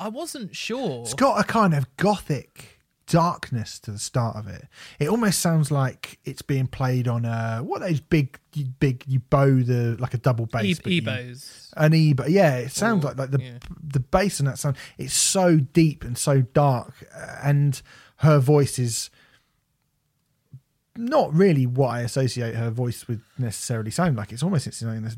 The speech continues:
Speaker 2: slightly different register to
Speaker 1: It,
Speaker 2: what she usually does, and
Speaker 1: it,
Speaker 2: it's really cool.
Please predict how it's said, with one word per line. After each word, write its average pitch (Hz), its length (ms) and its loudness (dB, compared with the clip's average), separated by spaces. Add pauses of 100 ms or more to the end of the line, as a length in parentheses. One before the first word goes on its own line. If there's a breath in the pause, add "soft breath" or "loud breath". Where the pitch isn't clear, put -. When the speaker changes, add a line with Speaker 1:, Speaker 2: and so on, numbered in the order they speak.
Speaker 2:
slightly 120 360 -8
different 117 280 -8
register 120 400 -6
to - 60 -4
Speaker 1:
It, 120 100 -2
Speaker 2:
what 120 140 -10
she 120 140 -8
usually 117 280 -4
does, 135 240 2
and 135 120 -4
Speaker 1:
it, 123 60 -4
Speaker 2:
it's - 180 -16
really 170 640 2
cool. 107 420 -4